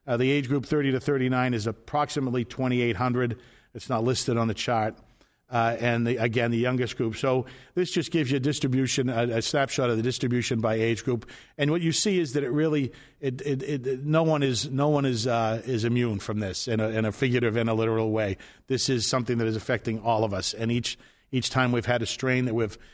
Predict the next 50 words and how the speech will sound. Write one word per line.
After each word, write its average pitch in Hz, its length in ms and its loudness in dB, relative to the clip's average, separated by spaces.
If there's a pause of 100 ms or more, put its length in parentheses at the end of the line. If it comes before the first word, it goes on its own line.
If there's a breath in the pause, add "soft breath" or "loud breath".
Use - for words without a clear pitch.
(160 loud breath)
had 127 180 -2
to 123 80 0
deal 120 260 2
with, 120 180 0
the 113 140 0
Omicron 117 420 0
being 113 160 2
the 110 60 0
most 110 240 -2
recent, 113 400 -2 (300 loud breath)
it's 120 160 -4
affected 117 420 0
young 110 180 2
people. 98 360 -4
So - 120 -10
we 110 80 0
wanna 117 220 2
make 113 140 0
sure 120 200 0
that 110 180 0
we 107 200 -2 (260 loud breath)
continue 135 380 0
to 123 80 2
do, 120 240 2
and 113 100 2
all 123 160 2
of 117 80 0
you 139 160 2
do, 127 220 0
what 117 140 0
you, 113 180 -2
you've 113 320 0
been 131 200 2
doing 120 360 0 (300 loud breath)
to - 80 -12
safeguard 131 520 0
yourselves 117 400 0
against 113 300 -2
the 127 80 -2
disease 110 480 0
and, 104 160 -2 (340 soft breath)
and 117 120 -6
continue 127 400 0
to 120 120 2
adhere 113 240 0
to 127 120 -6
all 117 160 2
the 120 80 0
rules 117 360 0
and, 104 140 -2